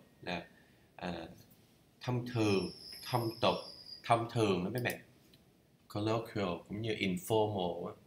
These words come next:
là nó sẽ colloquial là nó inf-, nó sẽ không trang trọng và nên được dùng trong những hoàn cảnh không trang trọng với bạn bè.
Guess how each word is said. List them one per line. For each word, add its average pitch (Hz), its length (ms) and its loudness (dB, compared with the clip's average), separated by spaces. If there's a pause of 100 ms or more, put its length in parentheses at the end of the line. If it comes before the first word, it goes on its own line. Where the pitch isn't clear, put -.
(840)
là 104 160 2
nó 101 360 2
sẽ - 520 0
colloquial 107 680 0
là 90 100 -2
nó 92 120 -4
inf-, 107 320 0 (260)
nó 127 140 0
sẽ - 180 -6
không 117 260 0
trang 110 260 4
trọng - 200 2 (180)
và 95 100 -4
nên 107 260 0
được 101 220 -4
dùng 98 240 0
trong 101 160 -4
những 101 160 -8
hoàn 101 140 -6
cảnh 90 300 -2
không 104 220 -4
trang 101 160 -4
trọng 90 260 -4
với 101 100 -6
bạn 98 240 -2
bè. 92 320 0